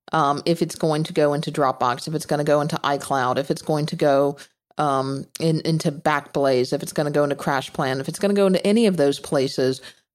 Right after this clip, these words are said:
um, you also need to know how, how are those files protected. Now, many of those solutions that we've talked about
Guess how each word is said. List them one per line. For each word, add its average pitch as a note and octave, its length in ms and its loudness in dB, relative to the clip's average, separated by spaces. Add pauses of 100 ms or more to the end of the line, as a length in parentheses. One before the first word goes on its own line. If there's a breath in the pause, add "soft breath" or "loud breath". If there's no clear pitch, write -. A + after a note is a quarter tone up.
(120)
um, - 240 -4 (640)
you E3+ 240 2
also G3 300 2
need F3 260 2
to E3 80 0
know D3 240 4
how, - 280 -4
how G3+ 220 0
are G3 100 6
those F#3+ 300 2
files C3+ 340 -2
protected. C3+ 520 -4
Now, D3 120 2
many G3 280 4
of C#4 80 2
those D#3 180 2
solutions C#3+ 460 -2
that A#2+ 120 0
we've C#3 180 -2
talked C3+ 280 -4
about C#3+ 400 -2